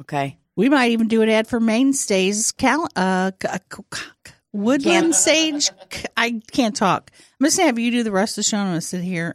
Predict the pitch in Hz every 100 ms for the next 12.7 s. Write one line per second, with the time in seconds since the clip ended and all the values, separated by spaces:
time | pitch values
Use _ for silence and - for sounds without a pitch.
0 | - 165 160 143 135 143 135 151 147 -
1 | - - - - 285 226 185 160 214 -
2 | 180 196 190 _ _ _ _ - - -
3 | - _ _ - 214 240 233 185 208 202
4 | 165 143 - 190 180 - _ _ _ _
5 | _ _ _ _ _ _ - 214 247 254
6 | 233 190 156 175 165 170 160 120 151 143
7 | 185 165 151 170 - 180 160 82 - 170
8 | 151 101 156 156 185 175 170 147 151 139
9 | 147 135 - - 160 147 - - _ -
10 | 220 302 277 269 - 214 262 233 240 220
11 | 240 190 165 165 160 175 165 156 147 -
12 | 156 - 170 165 - 214 -